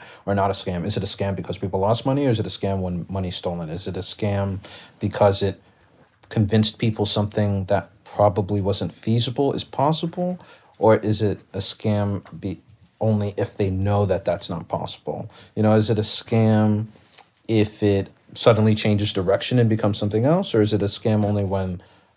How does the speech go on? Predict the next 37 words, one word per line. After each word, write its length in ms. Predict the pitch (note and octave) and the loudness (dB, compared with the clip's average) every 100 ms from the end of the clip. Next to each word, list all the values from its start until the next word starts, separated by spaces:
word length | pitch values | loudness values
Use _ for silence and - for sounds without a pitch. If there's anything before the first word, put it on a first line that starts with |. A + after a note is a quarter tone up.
| _ _ _ _ _ | _ _ _ _ _
you 140 | - G2 | -2 -2
know, 260 | D#2+ - - _ _ | -2 -6 -14 _ _
that 200 | A2+ G#2 | 0 4
money 240 | A2+ G#2+ | 2 2
is 80 | G2+ | 0
sort 160 | - G2+ | 0 -2
of 200 | - - | -4 -4
taken, 400 | - G#2+ G2+ F#2 | 0 0 0 0
lifted, 420 | G2 - F#2+ F2 | -2 -2 -4 -4
and, 220 | F2+ F2+ - - - | -4 -6 -12 -20 -10
and 140 | F#2 | -4
used 240 | G2 G2 - | -2 -4 -4
to 80 | |
enrich 260 | F#2 G2 - | -4 -4 -2
the 80 | F#2+ | -2
other 140 | F2+ | -2
person, 420 | F#2+ F2 - G2 | -6 -8 -8 -8
right? 240 | G2 F#2+ F#2+ - - - _ _ | -8 -8 -10 -14 -20 -20 _ _
And 120 | C3 | -4
I 40 | |
think 160 | D3+ A3 | -2 0
also 280 | D3 D3+ C#3+ | 0 -2 -4
debates 400 | C3 C3 C3 B2+ | -4 -2 -2 -2
about 200 | B2 B2 | -4 -2
the 60 | |
scam, 420 | - - A#2 A#2 A2 | -6 -4 0 2 2
'cause, 300 | A#2 G#2 G#2 | 0 0 0
like, 280 | G2 F#2+ - _ _ _ | 0 -2 -14 _ _ _
we 80 | G#2 | -6
just 240 | G#2 - | -6 -6
talked 180 | - A2 | -6 -4
about 220 | G#2 G#2 | 0 0
a 60 | G2 | 2
little 200 | G#2 G#2 | 0 0
bit 180 | G2 - | -2 -2
earlier, 360 | B2 C#3+ G2+ | 0 2 2
right? 300 | F#2 G2+ A2+ | 2 0 0